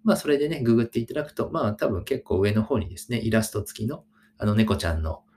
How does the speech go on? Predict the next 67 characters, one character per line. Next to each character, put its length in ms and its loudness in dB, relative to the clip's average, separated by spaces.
え 300 0
ー、 60 0
絵 20 2
が 140 2
描 180 0
い 60 -4
て 80 0
あ 60 4
る 80 0
の 140 -4
で、 380 2
こ 100 -6
の 180 4
絵 120 2
を 60 2
見 180 0
て、 220 2
あ、 120 -2
こ 160 -8
れ、 100 -2
う 60 -8
ち 120 -4
の 100 -4
子 100 -2
こ 100 -2
れ 100 0
ぐ 80 -2
ら 120 0
い 60 -2
だ 100 -4
な 160 -4
と 100 -16
か、 80 -16
真 120 -2
ん 40 -4
中 200 -6
辺 180 -4
だ 80 -4
な 160 -4
と 100 -16
か、 120 -18
い 60 -2
や、 180 -2
も 120 0
う 20 -4
こ 80 0
れ 80 2
は、 260 0
え、 60 -8
完 200 0
全 180 0
に 100 -2
ね、 180 4
オ 140 2
ー 20 -4
バ 120 -2
ー 20 -6
し 80 -10
て 100 -4
る 80 -4
な 140 -2
っ 100 -8
て 100 -10
い 80 -2
う 40 -4
の 100 -2
が 160 -4